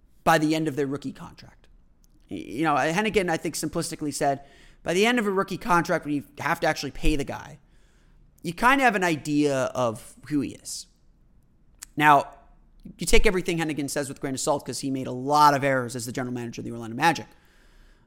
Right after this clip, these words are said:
um, including the Victor Oladipo era, error, which I, I'm guilty of too. I, I was, I was kinda out on Oladipo at the time of the trade as well, and, and that was clearly a mistake, although I, I think there are extenuating circumstances that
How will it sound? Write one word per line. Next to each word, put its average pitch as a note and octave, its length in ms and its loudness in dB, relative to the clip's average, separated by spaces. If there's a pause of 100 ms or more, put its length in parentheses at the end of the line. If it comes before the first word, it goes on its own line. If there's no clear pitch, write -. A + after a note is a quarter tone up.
(160)
um, C3 260 -2 (100)
including E3 540 2
the D#3 80 -6
Victor C#3+ 220 -4
Oladipo D3 440 0
era, C3 340 0 (340)
error, C#3+ 420 2
which - 260 -8 (120)
I, F3+ 240 8
I'm F#3+ 100 6
guilty E3+ 300 2
of D3+ 100 -2
too. A#2+ 220 -8
I, C#3 340 0
I C3+ 160 0
was, C3+ 300 -6
I C#3+ 100 2
was C#3+ 240 -2
kinda C#3+ 240 6
out C3+ 220 4
on C3+ 100 2
Oladipo B2+ 500 -4
at A#2 100 -10
the A2 60 -12
time A#2 220 -8
of G#2+ 80 -12
the A#2+ 60 -16
trade A2+ 240 -8
as A#2 120 -14
well, D#3+ 280 4
and, C#3 160 -4
and B2 160 -8
that B2+ 80 -4
was - 180 -10 (140)
clearly D#3+ 480 0 (400)
a D3+ 80 0
mistake, D3 480 0
although B2+ 380 -4 (220)
I, A#2 200 -4
I - 20 -2
think C3 180 -10
there B2 120 -2
are - 20 -6
extenuating A#2+ 460 -8
circumstances A#2 720 -10
that A2+ 240 -14